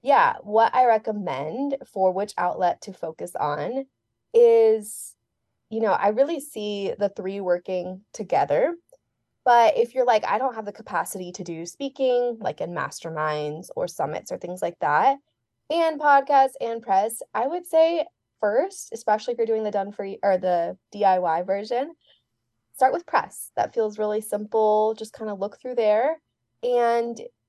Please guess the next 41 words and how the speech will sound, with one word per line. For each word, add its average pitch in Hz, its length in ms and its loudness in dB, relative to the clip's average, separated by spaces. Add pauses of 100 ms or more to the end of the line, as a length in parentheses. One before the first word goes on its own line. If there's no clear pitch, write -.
(140)
use 269 280 -14
that 254 240 2
skill 247 280 0
of 202 160 -4
pitching 240 320 -8
yourself 240 540 -4
well 185 360 -2
and 202 180 -8
see 202 160 -16
what 180 100 -10
gets 185 180 -10
picked - 280 -12
up 277 320 -2
to 254 100 -14
start 226 460 -2
creating 208 580 -6
how 196 180 -4
you 196 140 -10
would 185 160 -10
pitch - 380 -14
to 180 200 -14
certain 180 320 -10
podcasts - 880 -6 (400)
and 202 160 -4
build 190 220 6
into 185 320 -4
there. 151 240 2
So 190 140 -6
I 185 40 2
would 190 120 -8
say 196 160 -6
press 254 340 0
first 220 300 -4
can 226 120 -14
be 208 120 -12
really 196 420 -16
simple, 320 540 -2 (360)
and 214 120 -6
then 202 100 -4
podcast, - 680 -4
because 190 500 -2